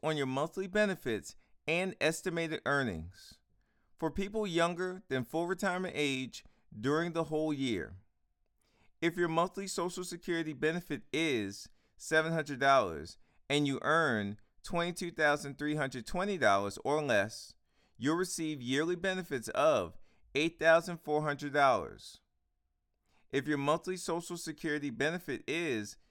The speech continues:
seven hundred dollars and you earn twenty-four thousand dollars, you'll receive yearly benefits of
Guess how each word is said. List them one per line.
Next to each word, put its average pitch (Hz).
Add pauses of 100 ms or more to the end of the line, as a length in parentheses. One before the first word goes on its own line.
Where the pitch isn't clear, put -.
(140)
seven 147
hundred 135
dollars 120 (300)
and 143
you 143
earn 127 (300)
twenty-four 175
thousand 113
dollars, 101 (640)
you'll 143
receive 131 (400)
yearly 156
benefits 175
of 135